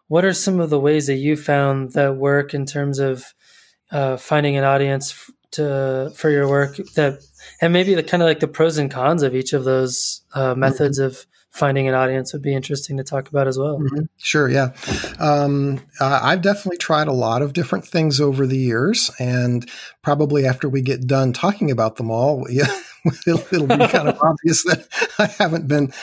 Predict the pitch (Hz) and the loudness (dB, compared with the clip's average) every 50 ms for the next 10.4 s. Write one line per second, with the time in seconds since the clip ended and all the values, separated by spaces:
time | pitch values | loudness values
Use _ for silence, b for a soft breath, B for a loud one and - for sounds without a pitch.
0 | B B B B - 170 147 135 131 135 139 143 147 143 - - 139 143 147 151 | B B B B -4 -2 0 0 2 2 2 2 0 0 0 -2 -2 -4 -4 -4
1 | - - 165 - - 156 165 170 - - 143 139 139 135 147 147 165 156 143 135 | -4 -4 -4 -2 0 0 0 0 0 -2 -4 -4 -2 -2 -2 0 0 0 0 0
2 | 127 127 131 131 131 127 B B B B B B B - - 135 127 127 127 127 | 0 0 0 -2 -4 -6 B B B B B B B -8 -6 -4 -2 -2 -2 -2
3 | 123 123 123 127 131 127 - _ - 147 117 147 139 131 - - 139 131 127 123 | -2 -4 -4 -4 -6 -8 -10 _ -14 -6 -2 -2 -2 -2 -2 -4 -2 -2 0 0
4 | 123 117 B B B B B B - 190 170 160 151 160 208 208 165 135 123 - | -2 -4 B B B B B B -2 0 2 2 2 2 2 2 2 0 -2 0
5 | - 180 196 - - - 156 143 139 131 131 127 123 123 123 - 127 123 123 - | 0 2 2 2 0 0 0 0 0 0 0 0 0 0 -2 -2 -2 -2 -2 -2
6 | - 135 127 123 123 123 123 135 135 131 135 135 135 135 - - 123 120 117 117 | -2 0 0 0 -2 -2 -2 0 0 2 2 2 0 0 -2 -4 -4 -2 -2 -2
7 | 117 120 - - - _ _ - - - - - _ 135 131 123 123 120 117 - | -2 -4 -6 -8 -12 _ _ -16 -16 -16 -16 -18 _ -8 -6 -4 -2 -2 -2 -4
8 | - - 123 123 117 - - - - 135 127 113 113 117 - - - - 143 139 | -4 -4 -4 -4 -4 -4 -6 -10 -8 -6 -6 -6 -6 -8 -12 -8 -4 -2 0 0
9 | 135 127 123 123 127 170 220 214 156 135 123 117 117 113 - 107 104 110 110 101 | 0 0 2 2 2 4 4 4 2 2 2 2 0 -2 -4 -6 -6 -6 -8 -10
10 | - - 107 - - - - | -12 -10 -6 -6 -6 -6 -8